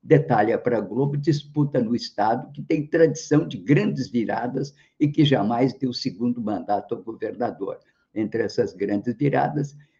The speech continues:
ela lembra a própria, eh, virada representada aqui em tempos passados por outros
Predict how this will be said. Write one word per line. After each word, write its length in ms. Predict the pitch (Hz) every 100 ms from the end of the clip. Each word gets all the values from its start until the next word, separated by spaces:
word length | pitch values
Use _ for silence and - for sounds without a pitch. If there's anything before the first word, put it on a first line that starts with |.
| _
ela 500 | 117 110 110 117 117 -
lembra 540 | 104 104 107 120 -
a 140 | 104 92
própria, 800 | - 98 101 101 101 101 90 - _ _ _ _
eh, 360 | 107 101 95 95
virada 680 | 104 110 98 98 95 107 -
representada 1080 | 123 147 151 151 143 139 104 110 113 120
aqui 380 | 95 - 107 117 - _ _ _
em 160 | 104
tempos 520 | 92 131 120 - - -
passados 720 | 107 101 - 101 98 117 123
por 340 | _ 123 -
outros 760 | - 143 156 - 95 87 -